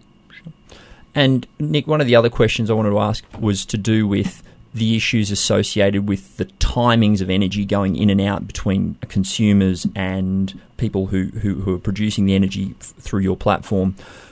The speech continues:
So one of the issues we've got, the two issues, firstly in Australia we have at times to do with wind farms, we have issues to do with curtailment. So you may have token holders that are holding an asset that's being curtailed, um, just through some, some regional grid constraint.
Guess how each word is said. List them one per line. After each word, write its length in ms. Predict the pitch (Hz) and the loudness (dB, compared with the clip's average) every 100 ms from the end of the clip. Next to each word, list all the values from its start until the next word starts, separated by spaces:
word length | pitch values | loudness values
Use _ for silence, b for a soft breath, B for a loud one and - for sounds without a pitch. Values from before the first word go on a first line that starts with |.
| - | -4
So 220 | - 104 | 2 2
one 180 | 107 131 | 4 2
of 60 | |
the 140 | 117 113 | 4 2
issues 280 | - 101 95 | 2 -2 -2
we've 140 | 95 | 0
got, 160 | 101 - | 0 0
the 100 | 98 | -2
two 200 | - 127 | 2 2
issues, 320 | - 113 98 | 2 0 2
firstly 480 | 131 135 117 104 95 | 2 2 2 0 2
in 80 | |
Australia 440 | 98 - 101 101 98 | -2 -2 0 0 0
we 120 | 101 | -2
have 200 | 107 95 | -2 -2
at 120 | - | -4
times 480 | - 104 117 131 - | -4 0 2 2 0
to 100 | - | -4
do 160 | 98 98 | -2 -2
with 160 | 95 | -2
wind 180 | 101 107 | 0 0
farms, 280 | 123 131 123 | 2 0 0
we 80 | 98 | 0
have 100 | 95 | 0
issues 220 | 104 95 | -4 -6
to 100 | 92 | -6
do 80 | 98 | -6
with 140 | - | -6
curtailment. 560 | - - 104 131 202 - B B B B B | -10 -4 -2 0 -2 -4 B B B B B
So 260 | - 98 92 | -4 -2 -2
you 160 | 104 98 | 0 2
may 240 | 101 104 | 4 2
have 240 | 110 98 95 | 2 0 2
token 320 | 110 101 101 | 2 2 0
holders 480 | - 107 107 110 98 | 2 2 2 -2 -2
that 160 | 87 | 0
are 80 | 90 | 0
holding 420 | - 113 110 107 | 2 4 6 6
an 60 | 98 | 6
asset 420 | 110 110 135 - | 2 2 0 0
that's 140 | 98 98 | -6 -4
being 260 | 113 107 | 0 0
curtailed, 640 | 95 90 113 113 156 226 - B B B - | -2 -4 0 0 2 0 -4 B B B -2
um, 440 | 98 98 98 101 | 0 2 0 -2
just 240 | 104 98 - | -4 -8 -4
through 180 | 98 | -4
some, 320 | 98 95 98 90 | -4 -4 -4 -6
some 180 | 101 | -4
regional 320 | 98 98 98 98 | -2 -2 -2 -4
grid 220 | 110 104 | -4 -4
constraint. 480 | 104 - 113 110 | -6 -4 -2 -2